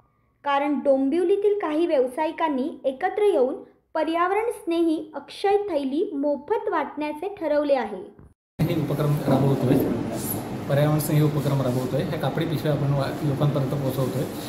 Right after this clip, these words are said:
Speaker 2: ह्या विनामूल्य दिल्या जातात. आणि ह्याचं concept अशी आहे, ही अक्षय थैली म्हणजे ही पिशवी तुम्ही फाटेपर्यंत वापरा, तेवढं तुम्ही plastic वापरू नका आणि त्यायोगे तुम्ही ही पिशवी घेऊन आमच्याकडे आलात, आम्ही तुम्हाला replace नवीन पिशवी देऊ.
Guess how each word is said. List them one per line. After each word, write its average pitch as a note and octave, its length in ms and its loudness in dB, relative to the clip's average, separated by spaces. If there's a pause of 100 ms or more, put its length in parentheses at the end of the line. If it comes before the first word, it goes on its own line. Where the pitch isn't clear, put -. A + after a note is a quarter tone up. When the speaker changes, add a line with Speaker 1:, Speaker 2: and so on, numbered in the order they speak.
(180)
Speaker 2:
ह्या D3+ 100 2
विनामूल्य E3 420 6
दिल्या C3+ 200 4
जातात. A#2+ 260 0 (240)
आणि C#3+ 140 0
ह्याचं D3+ 240 2
concept E3+ 360 2
अशी D3+ 200 2
आहे, B2 100 2
ही F3+ 100 2
अक्षय - 320 2
थैली C3 320 4 (440)
म्हणजे D#3+ 200 4
ही F3+ 120 4
पिशवी F#3+ 380 2
तुम्ही - 440 -2
फाटेपर्यंत G3+ 520 2
वापरा, C#3+ 540 2
तेवढं D#3 180 6
तुम्ही F#3+ 180 4
plastic E3 340 2
वापरू D3+ 240 2
नका C#3 420 0 (320)
आणि A3+ 400 2
त्यायोगे F3+ 440 8
तुम्ही F3+ 360 2
ही G3+ 100 4
पिशवी G3 280 2
घेऊन F#3+ 340 4
आमच्याकडे F3+ 360 4
आलात, D3 480 2
आम्ही E3+ 180 2
तुम्हाला F#3 260 4
replace F#3+ 340 2
नवीन F3 200 6
पिशवी C#3+ 280 4
देऊ. A#2 120 0